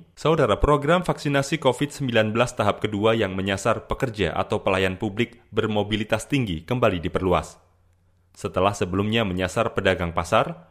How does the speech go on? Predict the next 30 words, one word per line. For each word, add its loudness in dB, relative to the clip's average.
lanjut -2
usia, 0
dan -4
tenaga 0
kependidikan, -2
kali -2
ini -2
vaksinasi -4
tahap -2
kedua 0
diberikan 0
kepada 0
awak 2
media. -2
Vaksinasi -4
bagi -2
awak 0
media 2
dimulai 0
di -6
D -2
K -2
I -4
Jakarta, 0
yakni 0
berlokasi 2
di -2
Hall 4
A 0
Basketball, 0